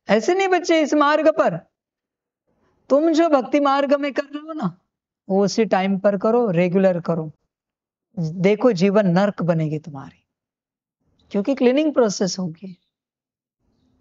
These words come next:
वही उतनी माला करो, वही स्तोत्र, वही पाठ करो, उसी प्रकार से पूजा करो,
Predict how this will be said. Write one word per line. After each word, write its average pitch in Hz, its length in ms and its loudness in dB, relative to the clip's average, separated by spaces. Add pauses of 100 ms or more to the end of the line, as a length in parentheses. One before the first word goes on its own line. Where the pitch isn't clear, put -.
(220)
वही 233 280 2
उतनी 226 400 2
माला 214 320 2
करो, 220 520 0
वही 196 200 2
स्तोत्र, 208 460 0
वही 196 260 2
पाठ 196 340 -2
करो, 208 260 -2
उसी 202 240 0
प्रकार 226 460 0
से 240 160 2
पूजा 208 340 0
करो, 208 340 -4